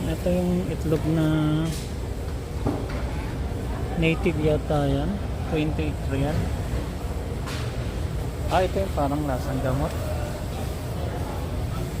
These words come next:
May mga native ba yan? Twenty-one ninety-five. Meron din ditong itlog na, ah, ito pala yung native. Twenty-three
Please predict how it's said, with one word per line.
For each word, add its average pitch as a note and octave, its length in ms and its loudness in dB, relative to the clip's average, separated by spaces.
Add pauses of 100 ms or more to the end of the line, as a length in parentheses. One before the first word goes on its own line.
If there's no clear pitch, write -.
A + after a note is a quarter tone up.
(540)
May E3 100 2
mga E3+ 220 4 (100)
native C#3+ 320 2
ba B2+ 100 2 (120)
yan? A#2 60 -2 (120)
Twenty-one B2+ 560 2
ninety-five. A#2+ 600 -2 (2500)
Meron C#3 320 6
din C3 160 6
ditong B2 440 4
itlog A#2+ 360 2
na, A#2 220 4 (580)
ah, C3+ 80 4
ito C#3 240 2
pala C3 160 4
yung B2+ 160 2
native. A#2+ 400 -2 (1200)
Twenty-three B2+ 560 2